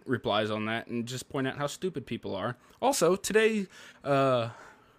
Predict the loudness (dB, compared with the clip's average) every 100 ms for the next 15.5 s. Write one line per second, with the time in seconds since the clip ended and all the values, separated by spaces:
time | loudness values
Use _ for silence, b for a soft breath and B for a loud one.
0 | B B B -4 4 6 6 4 0 0
1 | 2 2 2 -2 -20 b b b _ _
2 | 0 2 4 4 4 2 0 0 0 0
3 | -2 -2 -4 -4 0 2 2 -2 -8 B
4 | B B B -4 4 6 6 2 0 0
5 | 0 -2 -2 -2 -2 -4 -2 2 2 2
6 | 0 0 -4 -4 0 2 0 -2 -8 _
7 | -14 2 4 4 2 4 4 4 4 4
8 | 4 0 -8 -2 2 4 2 -4 -4 0
9 | 2 0 0 -2 -2 0 0 0 0 2
10 | 4 4 2 2 2 0 0 0 2 4
11 | 6 6 2 0 2 2 2 -2 0 0
12 | 0 -4 -4 -2 -2 -4 _ 0 2 2
13 | 4 6 6 4 2 0 0 -2 0 -2
14 | 2 2 4 2 2 0 0 -2 0 0
15 | 0 0 4 4